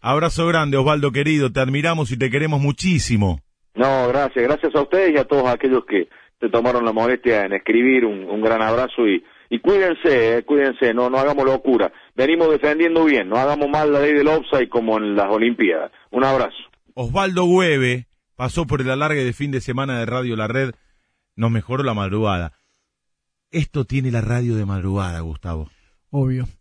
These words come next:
Speaker 3: obvio. Y aparte un crack de persona y, y fue un, una gran nota.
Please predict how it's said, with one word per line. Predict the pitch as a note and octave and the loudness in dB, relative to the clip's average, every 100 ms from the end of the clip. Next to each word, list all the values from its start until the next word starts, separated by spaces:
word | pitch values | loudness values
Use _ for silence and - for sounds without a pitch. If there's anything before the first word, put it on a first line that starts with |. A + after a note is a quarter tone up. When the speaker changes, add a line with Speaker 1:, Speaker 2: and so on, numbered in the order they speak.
| - | -8
Speaker 3:
obvio. | D#3+ C3+ A#2+ | -4 -2 -2
Y | C3 | -2
aparte | B2+ D#3+ D3+ | 0 0 2
un | C3+ | 0
crack | A2+ C#3+ | 0 -2
de | C3 A#2 | -2 -2
persona | B2+ B2 D3 D#3 C3+ | -2 -2 -2 0 -2
y, | A2+ G#2+ A2 _ _ _ _ - | -2 -4 -6 _ _ _ _ -8
y | A#2+ A#2 | -4 -4
fue | - C3+ C3+ | -2 -2 0
un, | C3 B2+ B2 | 2 2 0
una | B2+ C3+ | 0 0
gran | B2+ C#3 C#3 | 0 -2 -2
nota. | C#3+ G#2+ A2+ | -4 -6 -8